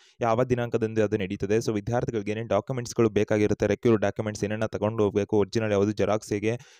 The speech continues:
so ಇದ್ರ ಬಗ್ಗೆ ಕಂಪ್ಲೀಟ್ ಮಾಹಿತಿಗಳನ್ನು ತಿಳಿಸ್ತಾ ಇರುವಂಥದ್ದು. ಮೊದಲ ಬಾರಿಗೆ ಕನ್ನಡ ವೇದ YouTube ಚಾನಲಲ್ಲಿ ವಿಡಿಯೋ ವೀಕ್ಷಣೆ ಮಾಡ್ತಿರೋ, ಹೆಚ್ಚಿಗೆ ಅಪ್ಡೇಟ್ಸ್ ಇನ್ಫಾರ್ಮೇಷನ್‌ಗೆ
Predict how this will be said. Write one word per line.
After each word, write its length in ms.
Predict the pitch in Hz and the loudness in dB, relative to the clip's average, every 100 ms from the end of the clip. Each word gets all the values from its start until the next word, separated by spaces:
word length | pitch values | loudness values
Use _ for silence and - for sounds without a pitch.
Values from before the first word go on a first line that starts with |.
| - | -2
so 80 | 123 | 2
ಇದ್ರ 120 | 113 | 4
ಬಗ್ಗೆ 180 | 113 127 | 2 0
ಕಂಪ್ಲೀಟ್ 340 | 113 113 131 | -4 -2 -4
ಮಾಹಿತಿಗಳನ್ನು 480 | 120 120 - 117 117 | 0 -2 0 -4 -4
ತಿಳಿಸ್ತಾ 440 | - 113 117 - | -4 0 0 2
ಇರುವಂಥದ್ದು. 360 | 110 110 110 113 | 0 2 0 -2
ಮೊದಲ 280 | 107 113 123 | -2 0 2
ಬಾರಿಗೆ 340 | 117 113 117 | 2 0 0
ಕನ್ನಡ 380 | 117 107 113 123 | -2 -4 -4 -2
ವೇದ 200 | 117 113 | -2 -2
YouTube 380 | 110 107 - 110 | 0 0 0 -4
ಚಾನಲಲ್ಲಿ 280 | 113 107 101 | -4 -2 0
ವಿಡಿಯೋ 160 | 98 | 2
ವೀಕ್ಷಣೆ 260 | 104 - 110 | 0 -4 -8
ಮಾಡ್ತಿರೋ, 320 | 101 - 101 | -8 -4 -2
ಹೆಚ್ಚಿಗೆ 260 | 101 - 113 | -2 0 -2
ಅಪ್ಡೇಟ್ಸ್ 320 | - 113 - | 0 -4 -6
ಇನ್ಫಾರ್ಮೇಷನ್‌ಗೆ 360 | 113 113 107 | -2 0 0